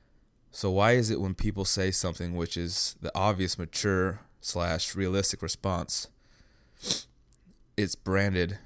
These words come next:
as being negative or pessimistic? <sighs> This fucking allergy's killing me. Goddamn. It's just annoying how there's an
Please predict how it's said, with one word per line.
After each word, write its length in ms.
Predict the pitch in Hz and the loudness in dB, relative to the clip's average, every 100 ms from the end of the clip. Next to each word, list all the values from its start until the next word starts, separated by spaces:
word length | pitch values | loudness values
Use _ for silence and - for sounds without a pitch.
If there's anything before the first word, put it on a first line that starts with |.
| - - | -20 -16
as 220 | - 87 90 | -8 -6 -2
being 280 | 92 87 | -2 0
negative 400 | 87 90 90 85 | 2 2 2 0
or 60 | 80 | -2
pessimistic? 800 | - 87 - - 82 - - - - _ _ - _ _ _ - - | -2 0 -2 -4 -6 -6 -8 -14 -20 _ _ -20 _ _ _ -20 -6
<sighs> 280 | - - - - _ _ - _ _ _ _ _ - - - - - - - - _ _ _ - | 0 0 -2 -12 _ _ -20 _ _ _ _ _ -20 -18 -14 -14 -14 -18 -20 -20 _ _ _ -18
This 120 | - | -16
fucking 240 | - 98 | -16 -12
allergy's 380 | 104 101 101 101 | -6 -6 -4 -8
killing 260 | - 110 107 | -4 -6 -6
me. 120 | 104 - | -12 -16
Goddamn. 400 | 120 101 104 101 - _ - _ - _ _ - | -16 -10 -8 -8 -12 _ -20 _ -20 _ _ -8
It's 160 | 104 - | -4 2
just 200 | 147 - | 2 4
annoying 380 | 117 117 113 | 4 4 4
how 400 | 107 101 95 95 | 2 2 4 2
there's 480 | 92 90 90 87 98 | 2 2 0 -2 -6
an 160 | 95 | -10